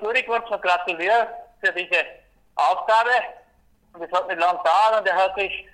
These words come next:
hat sich gleich gemeldet und, und geantwortet und hat,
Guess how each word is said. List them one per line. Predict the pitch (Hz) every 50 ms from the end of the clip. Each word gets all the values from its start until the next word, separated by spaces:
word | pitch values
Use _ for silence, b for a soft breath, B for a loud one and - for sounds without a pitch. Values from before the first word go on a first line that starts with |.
| _ -
hat | 180 175 175
sich | 185 180
gleich | 185 180 175 175
gemeldet | 175 160 165 196 208 -
und, | 226 208 - - - _ - -
und | 180 185 180 - -
geantwortet | 170 160 175 185 - 226 220 220 220 214 208 196
und | 165 165 190
hat, | 180